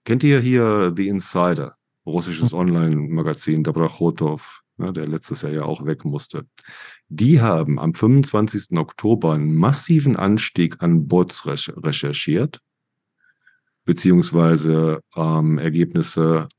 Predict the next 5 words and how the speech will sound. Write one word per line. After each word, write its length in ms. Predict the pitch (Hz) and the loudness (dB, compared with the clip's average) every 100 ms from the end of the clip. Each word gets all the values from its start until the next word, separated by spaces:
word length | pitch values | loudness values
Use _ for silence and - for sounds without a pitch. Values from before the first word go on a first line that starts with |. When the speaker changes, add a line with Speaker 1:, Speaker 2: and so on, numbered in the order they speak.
| _ _ | _ _
Speaker 1:
einer 400 | 82 82 82 80 | -4 0 2 2
Untersuchung 560 | 80 82 80 85 80 82 | 0 0 0 -2 -2 -2
hier 240 | 76 82 | 0 0
verifiziert, 960 | 78 90 85 - 80 - 78 87 113 - _ _ _ _ _ _ _ _ _ _ | 2 2 2 -2 -8 -4 0 0 0 -8 _ _ _ _ _ _ _ _ _ _
in, 720 | - 98 98 98 95 95 90 | 2 4 6 8 8 6 4